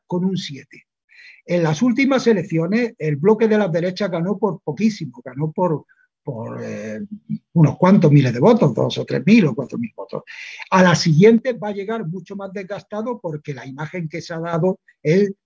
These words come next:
de un sin Dios. Lo que hay ahí es un sin Dios. No han hecho absolutamente nada en dos años, ni la van a hacer en cuatro años. En política, lo que no se hace y prácticamente se ejecuta o planea el primer año, como decía Fermín Camacho, porque en paz descanse, no se hace nunca.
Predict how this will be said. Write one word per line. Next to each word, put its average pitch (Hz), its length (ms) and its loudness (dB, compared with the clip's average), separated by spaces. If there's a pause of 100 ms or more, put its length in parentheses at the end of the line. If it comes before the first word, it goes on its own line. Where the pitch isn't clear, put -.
de 170 80 2
un 180 100 8
sin 156 260 6
Dios. 220 440 4
Lo 147 100 -6
que 160 100 0
hay 202 120 6
ahí 220 140 8
es 247 40 4
un 220 140 4
sin - 200 -6
Dios. 226 200 4
No 185 100 2
han 233 100 4
hecho 262 200 0
absolutamente 208 680 0
nada 226 200 -2
en 170 100 -2
dos 180 120 2
años, 254 300 0
ni 170 160 -2
la 156 100 0
van 226 220 2
a 202 60 0
hacer 233 280 2 (240)
en 165 200 0
cuatro 185 360 2
años. 214 280 4
En 151 60 -2
política, 233 440 0
lo 202 140 2
que 196 80 -2
no 233 100 2
se 214 160 -2
hace 160 380 -8 (260)
y 196 260 -2
prácticamente 196 640 0
se 180 120 -6
ejecuta 175 440 -4
o 156 60 -2
planea 185 300 -2
el 165 80 -4
primer 170 300 -2
año, 214 280 4
como 165 160 -4
decía 165 300 -2
Fermín 180 340 -2
Camacho, 208 640 -2 (320)
porque 151 260 -4
en 156 120 -2
paz 170 160 -2
descanse, 202 600 -2 (400)
no 220 160 4
se 247 120 0
hace 220 180 4
nunca. 254 360 2